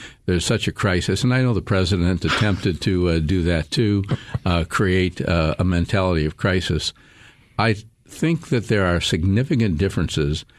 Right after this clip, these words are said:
but I'm not gonna buy crisis because we have, uh, you know, two hundred plus years of history of, uh, hysterics and, "Oh my God, these, the sky is falling."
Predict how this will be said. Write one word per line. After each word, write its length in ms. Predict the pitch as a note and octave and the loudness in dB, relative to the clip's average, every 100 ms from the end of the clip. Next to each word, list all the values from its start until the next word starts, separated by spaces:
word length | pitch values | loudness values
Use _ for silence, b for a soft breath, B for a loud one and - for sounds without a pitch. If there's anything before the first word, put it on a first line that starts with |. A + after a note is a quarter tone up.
| b b | b b
but 100 | F#2+ | 0
I'm 140 | F#2 | 2
not 200 | G2 A#2 | 2 0
gonna 180 | B2+ G#2 | 0 0
buy 240 | F2+ E2+ | 2 0
crisis 600 | E2+ - F#2+ F2+ - E2+ - | 0 0 0 0 -4 -4 -4
because 680 | G2 - A#2+ B2+ D2 E2 - b b b b b | -4 -2 -2 0 -2 -4 -8 b b b b b
we 180 | - D3+ | 0 2
have, 400 | F#3 D#3 G#2+ F#2+ | 2 2 0 0
uh, 140 | A2+ G2+ | 0 2
you 180 | G#2 D3 | 2 2
know, 260 | F#2+ G2 G2+ | 2 0 0
two 160 | C3+ A#2+ | 0 2
hundred 200 | B2 A2+ | 0 0
plus 320 | B2+ A2 - | 0 0 2
years 340 | A2 C#3 G2+ | 2 2 2
of 140 | F2 C#2+ | 0 0
history 500 | B2+ - - F2 E2+ | 0 0 0 2 2
of, 240 | E2 D#2 B B B B - | 0 -2 B B B B -2
uh, 300 | F#2 F2 D#2 | 0 2 0
hysterics 880 | E2+ G#2+ - - A#2+ A#2 G2+ - G2 | 0 0 0 0 0 2 0 -2 0
and, 100 | F2 | 2
"Oh 140 | A2+ | 2
my 140 | G2+ | 2
God, 260 | F2 G#2 F2+ | 2 2 2
these, 260 | G2+ F#2+ - | 2 0 0
the 140 | E2+ | -2
sky 320 | - - A2 | -2 -2 0
is 140 | G#2+ F2 | 0 0
falling." 540 | F#2+ F2 F2 E2+ E2+ | 0 0 2 0 -2